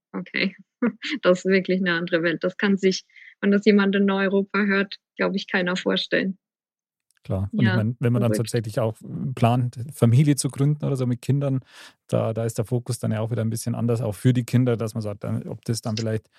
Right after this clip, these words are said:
Speaker 2: in der, ja, Hektik, <laughs> sag ich jetzt mal, das Ideale
Speaker 1: Ja,
Speaker 2: ist, dann
Speaker 1: genau.
Speaker 2: da aufzuwachsen oder so. Aber,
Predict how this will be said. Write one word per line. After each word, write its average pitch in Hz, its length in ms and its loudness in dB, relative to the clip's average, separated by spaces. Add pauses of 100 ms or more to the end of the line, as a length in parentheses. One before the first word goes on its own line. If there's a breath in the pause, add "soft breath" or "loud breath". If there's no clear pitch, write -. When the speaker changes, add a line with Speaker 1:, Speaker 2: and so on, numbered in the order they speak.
(280 soft breath)
Speaker 2:
in 117 160 6
der, 110 420 -2 (180)
ja, 98 160 4
Hektik, 127 440 0
<laughs> - 0 -
sag - 240 0
ich - 160 6
jetzt 165 180 0
mal, 131 100 0
das 127 140 -4
Ideale 113 500 -2
Speaker 1:
Ja, 98 100 2
Speaker 2:
ist, 180 140 0
dann 120 140 0
Speaker 1:
genau. 120 160 -2
Speaker 2:
da - 0 -
aufzuwachsen 120 720 -2
oder 117 180 0
so. 113 200 -4 (680 soft breath)
Aber, 98 460 0